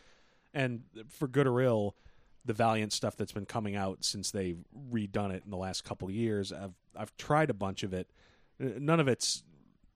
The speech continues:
bad per se, but none of it's really hooked me in. So I missed Quantum and Woody when it first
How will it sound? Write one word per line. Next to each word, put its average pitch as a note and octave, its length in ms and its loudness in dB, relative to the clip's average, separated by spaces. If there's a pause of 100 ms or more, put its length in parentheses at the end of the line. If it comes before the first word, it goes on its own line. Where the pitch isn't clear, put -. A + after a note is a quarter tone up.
(760)
bad A2+ 560 -2
per D#3 140 2
se, D3+ 320 4
but A2+ 120 0
none A2+ 200 2
of G#2+ 60 -4
it's - 140 -4
really G2+ 200 0
hooked - 240 -6
me F#2 180 -2
in. D#2+ 160 -6
So - 140 -2
I G2+ 40 -2
missed A2+ 280 0
Quantum G#2 340 -2
and F#2+ 120 -4
Woody F#2+ 240 2
when F2 140 -4
it F2+ 120 -10
first - 540 -8